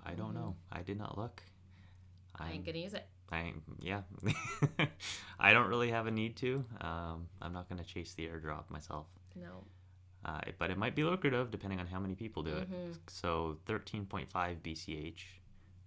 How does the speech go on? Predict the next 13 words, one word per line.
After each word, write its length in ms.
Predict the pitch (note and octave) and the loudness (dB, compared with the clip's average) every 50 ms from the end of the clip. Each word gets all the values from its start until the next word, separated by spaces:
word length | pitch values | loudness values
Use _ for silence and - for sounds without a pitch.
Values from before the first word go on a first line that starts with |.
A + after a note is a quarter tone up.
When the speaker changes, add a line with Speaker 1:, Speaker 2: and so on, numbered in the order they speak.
| - - - | -20 -16 -12
Speaker 1:
So 360 | - - - D#2 D#2 D2+ D2 | -12 -8 -4 -4 -2 -2 0
that'll 300 | D2 E2 E2 E2 F#2 F#2+ | 2 4 4 4 4 2
be 120 | E2+ F2+ F2 | 0 -2 -4
split 340 | - - - - F2+ E2+ | -4 -6 -2 0 0 2
up 180 | E2 D#2+ - - | 2 0 -2 -4
between 360 | - - - - D#2+ D2+ C#2+ - | -8 -10 -8 -8 -8 -8 -4 -2
everybody 560 | E2 E2 D2+ E2 E2+ D#2 - E2 D#2 D#2 D#2 | -2 -2 -2 -2 -4 -2 -2 -2 -2 -2 -4
that 220 | D2+ D2 C#2+ C2+ - | -4 -6 -8 -8 -4
does 500 | F2+ F2+ F#2+ F#2 E2 D#2 D#2 - - - - - - - - - | -2 0 0 0 -2 -4 -8 -10 -12 -14 -16 -20 -20 -20 -12 -10
the 80 | D2+ | -10
sign 280 | D2 - D#2+ D2 C#2+ C#2 | -6 -4 -4 -4 -4 -6
up 140 | C#2+ C#2+ - | -10 -10 -8
and, 100 | - D2+ | -8 -8